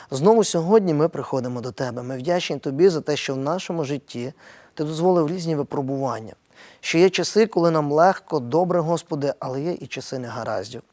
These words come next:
Ми розуміємо, що всі ці випробування і навіть стрес потрібні нам, Господи, для того, щоб удосконалюватися, для того, щоб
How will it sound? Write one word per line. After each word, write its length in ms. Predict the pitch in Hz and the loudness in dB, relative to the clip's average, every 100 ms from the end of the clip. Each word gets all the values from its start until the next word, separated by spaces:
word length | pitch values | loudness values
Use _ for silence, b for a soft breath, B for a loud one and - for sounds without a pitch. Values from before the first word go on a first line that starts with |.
| B B B B | B B B B
Ми 80 | 165 | 0
розуміємо, 500 | 180 214 254 254 208 | 4 6 6 6 6
що 140 | - | 4
всі 180 | 180 233 | 0 -2
ці 140 | 208 196 | 0 2
випробування 840 | 185 - 170 160 156 190 220 175 | 2 2 0 2 4 6 6 2
і 40 | |
навіть 280 | 160 165 143 | 2 2 0
стрес 340 | - 170 185 | -4 0 0
потрібні 540 | - 143 160 180 151 156 | -2 -8 -2 -2 -2 -2
нам, 320 | 143 151 117 | -2 -4 -6
Господи, 520 | 113 110 - 113 117 B B B | -8 -10 -10 -8 -10 B B B
для 80 | 139 | -4
того, 160 | - | -2
щоб 220 | 180 135 127 | -2 -4 -6
удосконалюватися, 1040 | 123 - - 135 175 175 151 139 - 123 B B B - | -6 -6 -6 -4 -2 0 0 -2 -8 -10 B B B -8
для 80 | |
того, 220 | 131 185 170 | -2 0 0
щоб 280 | 156 135 | -4 -8